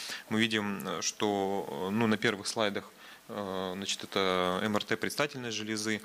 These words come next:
Э, очаги могут симулировать рак предстательной железы и очень на него похожи. Э, снизу это абсцесс предстательной железы, э, всё туберкулёзного генеза. Э,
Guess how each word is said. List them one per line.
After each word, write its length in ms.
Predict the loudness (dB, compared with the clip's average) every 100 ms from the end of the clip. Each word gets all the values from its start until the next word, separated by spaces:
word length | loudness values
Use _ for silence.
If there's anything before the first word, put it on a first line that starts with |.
| -10 -14 -14 -8
Э, 300 | -2 2 4
очаги 420 | 4 2 2 2
могут 400 | 4 4 4 2
симулировать 640 | 2 2 4 4 4 2
рак 160 | 2 0
предстательной 580 | -4 -4 -2 -2 -4 -4
железы 360 | -4 -4 -2
и 20 | -2
очень 280 | 0 -2
на 40 | 0
него 200 | 0 2
похожи. 580 | 0 2 2 4 2 0 -8 -14 -16
Э, 200 | -10 -8 -4
снизу 480 | -2 0 2 2 0
это 520 | 0 2 4 4 2 0
абсцесс 600 | -2 2 4 4 6 4
предстательной 560 | 2 0 0 -2 -4 -6
железы, 600 | -4 -6 -4 -2 -2 -2
э, 280 | -6 -10 -4
всё 160 | -2 0
туберкулёзного 840 | 0 0 0 2 2 0 -4 -4
генеза. 420 | -4 -2 0 -2 -6 -12 -10 -10 -10 -10
Э, 560 | -2 2 4 4 2